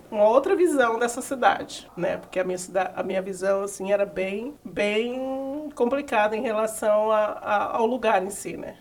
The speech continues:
Tanto politicamente falando, estrutura, acho que falta muita coisa pra cidade, estrutura, desenvolvimento, tudo, acessibilidade, né? A gente que mora aqui sabe. E eu vindo pra cá em, em dois mil e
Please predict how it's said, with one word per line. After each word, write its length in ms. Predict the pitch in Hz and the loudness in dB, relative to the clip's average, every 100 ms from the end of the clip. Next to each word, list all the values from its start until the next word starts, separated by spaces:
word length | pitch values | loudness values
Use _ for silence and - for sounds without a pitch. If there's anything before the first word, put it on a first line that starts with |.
| - - 180 175 | -20 -20 -18 -4
Tanto 240 | 190 185 | -2 -2
politicamente 600 | 220 180 143 196 185 180 | -4 -8 -6 -4 -4 -6
falando, 680 | - 180 180 196 208 208 202 | -6 -4 -2 0 0 -2 -4
estrutura, 800 | 180 - 185 - 220 220 214 196 | -8 -10 -14 -10 -8 -4 -2 -2
acho 100 | 180 | -2
que 40 | |
falta 200 | 208 196 | -2 -2
muita 220 | 185 190 | -4 -6
coisa 180 | 190 185 | -6 -8
pra 120 | 185 | -8
cidade, 880 | 175 - 175 180 180 185 - 170 - - _ _ _ _ _ _ - | -14 -8 -2 0 0 -2 -4 -10 -12 -18 _ _ _ _ _ _ -20
estrutura, 680 | - - 160 - 175 190 170 | -18 -14 -12 -8 -4 -4 -4
desenvolvimento, 840 | 165 160 170 165 165 175 170 - | -6 -10 -8 -6 -4 -6 -6 -10
tudo, 540 | - 170 175 175 - - - | -10 -8 -8 -8 -12 -12 -10
acessibilidade, 1400 | - - 185 - 190 190 185 180 180 180 185 185 202 226 175 165 - - | -8 -8 -8 -8 -8 -4 2 4 4 4 2 0 -8 -8 -10 -12 -16 -8
né? 200 | 185 175 | -4 -2
A 80 | 180 | -2
gente 260 | 185 175 | -6 -8
que 60 | 220 | -8
mora 160 | - | -8
aqui 180 | 180 - | -8 -12
sabe. 460 | - 190 190 220 - - | -10 -6 -6 -8 -12 -12
E 1000 | 208 190 190 190 185 185 185 185 180 185 | -8 -4 -4 -4 -4 -4 -4 -4 -4 -2
eu 100 | 196 208 | 0 0
vindo 180 | 214 | 0
pra 220 | 208 208 202 | 0 0 0
cá 420 | - 202 208 220 | 2 4 6 4
em, 160 | 220 208 | 0 -6
em 360 | 247 214 208 208 | -8 -8 -6 -4
dois 200 | 202 202 | -2 -2
mil 280 | 226 208 208 | -4 -4 -4
e 500 | 208 208 202 196 | -4 -6 -8 -10